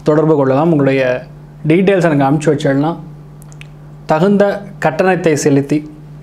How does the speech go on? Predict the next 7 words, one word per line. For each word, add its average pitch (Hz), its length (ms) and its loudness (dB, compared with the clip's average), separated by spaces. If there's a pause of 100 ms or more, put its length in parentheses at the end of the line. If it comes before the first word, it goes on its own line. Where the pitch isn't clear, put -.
(160)
உங்களுக்கான 160 800 2 (120)
ஆலோசனைகளை 143 760 0
நீங்கள் 139 240 -2
பெறலாம். 117 380 -8 (340)
மேஷ 208 340 2
ராசி 185 280 2
நண்பர்களுக்கு 151 540 2